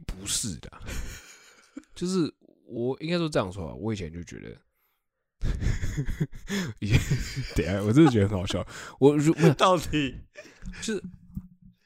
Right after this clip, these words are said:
Speaker 1: 我以前会就觉得说，哦，我只要洗脸，每天洗脸就好，我只要用洗面乳洗脸就可以了吧？
Speaker 2: 哎。哎，完全直男思维。
Speaker 1: 对，就是
Speaker 2: <laughs> 对。
Speaker 1: 到底谁会去擦那种东西？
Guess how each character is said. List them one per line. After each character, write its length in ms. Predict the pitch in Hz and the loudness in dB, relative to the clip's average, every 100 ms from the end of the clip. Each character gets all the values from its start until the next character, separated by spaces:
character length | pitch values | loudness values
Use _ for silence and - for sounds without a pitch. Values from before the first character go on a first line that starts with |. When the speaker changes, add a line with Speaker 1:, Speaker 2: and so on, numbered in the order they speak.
| - | 2
Speaker 1:
我 120 | 165 | 4
以 60 | 135 | 4
前 180 | 101 | 2
会 220 | 104 123 - | 2 0 0
就 160 | - | -2
觉 160 | 107 80 | -2 -2
得 100 | 80 | -4
说， 220 | 92 85 113 _ _ _ - | -4 -6 -8 _ _ _ 0
哦， 100 | 127 | 2
我 40 | |
只 80 | 104 | 4
要 80 | 92 | 4
洗 220 | - 80 | 2 0
脸， 180 | 82 - - | -6 -12 -12
每 160 | 90 | -10
天 120 | 95 | -8
洗 240 | 107 - 82 | -4 -6 -6
脸 200 | - - | -12 -12
就 100 | - | -14
好， 180 | 92 - _ _ _ _ _ _ _ - | -14 -14 _ _ _ _ _ _ _ -10
我 120 | 95 | -2
只 60 | 98 | -2
要 60 | |
用 120 | 98 110 | -2 -4
洗 220 | - 95 | -4 -4
面 180 | 104 101 | -6 0
乳 180 | 104 | 0
洗 200 | 87 - | 0 -2
脸 160 | 87 82 | -8 -10
就 80 | 90 | -10
可 200 | - 76 | -10 -10
以 80 | 78 | -12
了 80 | 71 | -14
吧？ 160 | - - _ - | -18 -20 _ -4
Speaker 2:
哎。 120 | 113 | -2
哎， 120 | 98 _ | -2 _
完 280 | - 104 107 | -2 2 2
全 260 | 117 107 95 | 4 2 4
直 300 | - 98 104 | 2 2 6
男 220 | 117 92 | 6 6
思 320 | 95 - 95 | 4 2 2
维。 220 | 101 98 104 | 2 2 2
Speaker 1:
对， 180 | 95 | -2
就 140 | 85 107 | -4 -4
是 240 | 101 92 - - - | -4 -4 -6 -6 -10
Speaker 2:
<laughs> 400 | _ _ - - | _ _ -6 2
对。 100 | 170 | 2
Speaker 1:
到 60 | |
底 100 | 104 | 2
谁 240 | - - 87 | -2 -4 -2
会 180 | 113 | -2
去 200 | 107 110 | -2 -4
擦 320 | 107 - - 92 | -2 0 0 -4
那 60 | |
种 160 | 101 80 | -6 -10
东 120 | 62 65 | -16 -18
西？ 140 | 80 | -20